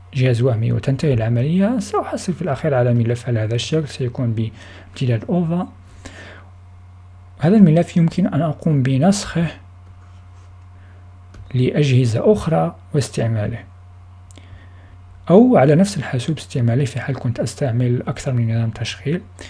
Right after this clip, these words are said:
إذن هذا الملف يمكن أن أق-، أقوم باستعماله لاستيراد الجهاز الوهمي. إذن نرى كيف ذلك. الآن سأقوم بالضغط على فايل، Import Appliance،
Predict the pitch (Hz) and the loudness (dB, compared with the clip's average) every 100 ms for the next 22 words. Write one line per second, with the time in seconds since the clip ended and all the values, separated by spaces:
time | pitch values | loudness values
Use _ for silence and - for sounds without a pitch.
0 | - - - 139 123 196 170 131 123 156 | -18 -20 -4 2 6 6 6 4 2 0
1 | - 147 - 165 131 117 120 - - - | -2 -2 0 -2 0 -2 -2 -10 -16 -10
2 | 127 - 135 135 117 - - - - 113 | -10 -2 0 2 0 -2 -6 -10 -4 -2
3 | 107 101 117 - - - - - 120 147 | -2 -4 -8 -12 -20 -20 -12 -2 2 2
4 | - - - - - 151 135 - - 131 | -2 -12 -20 -20 -10 -6 -6 -4 -2 2
5 | 127 120 - - - - - - - - | 2 0 -10 -20 -20 -20 -20 -20 -20 -20
6 | - - - 143 123 123 104 107 95 - | -20 -20 -4 0 2 2 0 -4 -8 -14
7 | - 127 113 110 147 165 160 - 120 117 | -10 -4 -2 0 0 -2 -4 -6 -2 0
8 | 156 285 - - - - - - 226 139 | -2 -4 -10 -18 -20 -20 -20 -8 -2 -2
9 | 120 208 160 139 127 120 117 120 113 104 | 0 0 0 2 2 2 2 0 -2 -4
10 | 151 165 180 185 - - - - - - | -2 0 0 -2 -6 -18 -20 -20 -20 -20
11 | - - 180 202 202 165 160 - - 160 | -20 0 6 6 6 0 0 -2 -4 -2
12 | 175 165 170 180 190 - | 2 2 4 2 0 -8